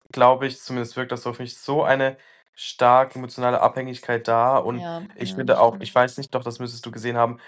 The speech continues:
Speaker 1: als sie ja dann in den Interviewraum gegangen ist und sich entschuldigt hat. Sie hat sich entschuldigt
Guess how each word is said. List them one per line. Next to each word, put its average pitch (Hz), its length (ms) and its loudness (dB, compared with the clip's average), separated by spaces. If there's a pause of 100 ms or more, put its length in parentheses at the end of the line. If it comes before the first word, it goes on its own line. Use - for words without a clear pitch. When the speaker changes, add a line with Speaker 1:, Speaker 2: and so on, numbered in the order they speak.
(160)
Speaker 1:
als 123 260 -2
sie 131 80 -4
ja 131 80 4
dann 123 180 0
in 123 120 -6
den 123 160 -8
Interviewraum 117 680 -2
gegangen 113 300 0
ist 113 180 -4
und 120 100 -8
sich 117 160 -12
entschuldigt 120 600 -6
hat. - 280 -8
Sie 135 440 -4
hat 143 200 2
sich 147 360 -6
entschuldigt 127 840 -6